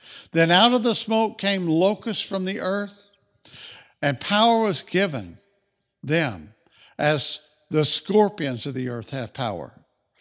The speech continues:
But they were told not to hurt the grass of the earth, nor any green thing, nor any tree, but only men who do not have the seal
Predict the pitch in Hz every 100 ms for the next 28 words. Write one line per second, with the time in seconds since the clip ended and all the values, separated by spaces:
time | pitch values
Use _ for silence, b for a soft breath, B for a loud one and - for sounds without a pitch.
0 | B B 151 160 170 165 190 185 175 196
1 | 190 202 147 208 208 202 202 147 165 190
2 | 208 - 220 208 208 220 220 B B -
3 | 170 190 202 175 190 208 202 202 220 214
4 | 185 175 170 185 185 - 214 202 113 120
5 | B B - 151 185 196 196 190 208 226
6 | 202 123 101 143 147 156 160 165 151 170
7 | 147 156 - - 262 247 180 123 127 139